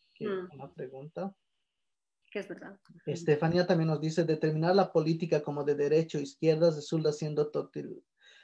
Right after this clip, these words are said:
Speaker 1: siendo totalitarista. Sin embargo, siguen siendo necesarias estas etiquetas para parcializar a los pueblos. Sería interesante desestructurar esta dicotomía en lo comprendido por la humanidad".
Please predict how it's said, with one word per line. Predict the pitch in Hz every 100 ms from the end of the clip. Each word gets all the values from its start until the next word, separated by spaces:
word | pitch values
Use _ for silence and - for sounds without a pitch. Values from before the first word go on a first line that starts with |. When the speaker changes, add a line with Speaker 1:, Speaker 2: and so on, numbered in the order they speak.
| _
Speaker 1:
siendo | - 156 151 156 151
totalitarista. | - 151 147 143 143 143 143 143 165 180 - 135
Sin | 135 151
embargo, | 147 147 156 165 160
siguen | 175 170 160
siendo | 165 156
necesarias | 151 139 - 151 151 151 151
estas | 147 156 - _
etiquetas | 175 175 - 160 - 170 160 - 156 156
para | - 143 139
parcializar | - 135 - 143 139 156
a | 151
los | 143 139
pueblos. | - 160 147 - - - _ - _ _
Sería | - 156 160 170
interesante | 165 160 147 143 - 151 160 160
desestructurar | 147 143 156 - 139 - 147 151
esta | 160 151
dicotomía | 143 143 139 147 151
en | 151
lo | 147
comprendido | 143 139 143 143 151 160
por | - -
la | 135
humanidad". | - - - -